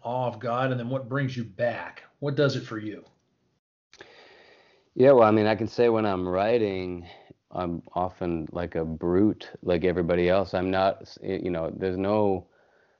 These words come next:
Speaker 2: there's no holiness fluttering around me as I'm writing these
Speaker 1: Mm.
Speaker 2: ideas. In fact, it's often embarrassingly far from that, where I'm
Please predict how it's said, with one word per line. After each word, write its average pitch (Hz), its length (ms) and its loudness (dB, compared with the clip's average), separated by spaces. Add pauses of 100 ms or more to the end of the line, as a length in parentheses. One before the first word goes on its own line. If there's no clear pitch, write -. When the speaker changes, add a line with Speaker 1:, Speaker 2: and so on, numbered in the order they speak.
Speaker 2:
there's 98 200 -2
no 113 240 4
holiness 104 960 0 (120)
fluttering 90 520 0
around 85 520 -4
me 82 200 -6
as 82 200 -6
I'm 82 160 -6
writing 82 380 -2
these 85 200 -4
Speaker 1:
Mm. 82 100 -4
Speaker 2:
ideas. 85 640 -2 (260)
In 92 100 -12
fact, 101 420 0
it's - 260 -10 (760)
often 92 580 -4 (280)
embarrassingly 90 920 0 (380)
far 98 340 0
from 95 220 -6
that, 73 200 -6
where 90 140 -2
I'm 82 200 -6